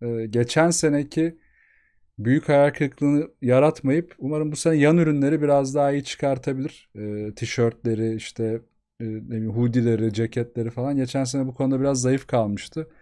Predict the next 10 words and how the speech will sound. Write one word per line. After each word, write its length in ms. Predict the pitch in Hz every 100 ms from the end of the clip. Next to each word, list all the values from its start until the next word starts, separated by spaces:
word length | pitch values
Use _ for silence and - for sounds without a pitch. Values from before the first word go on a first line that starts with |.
| _ _ _ _ -
Umarım 460 | 123 123 131 127
daha 220 | 120 127 127
iyi 120 | 127
tişörtler, 560 | - - 120 120 127
sweatshirtler, 920 | 123 - 120 120 120 113 - 131 127 _ _ _ _ _ _
hoodie'ler, 560 | - 131 123 113 131 131
ceketler 540 | 120 120 117 - 135
görürüz 360 | 127 123 120 110
bu 60 | 101
sene 340 | 117 123 143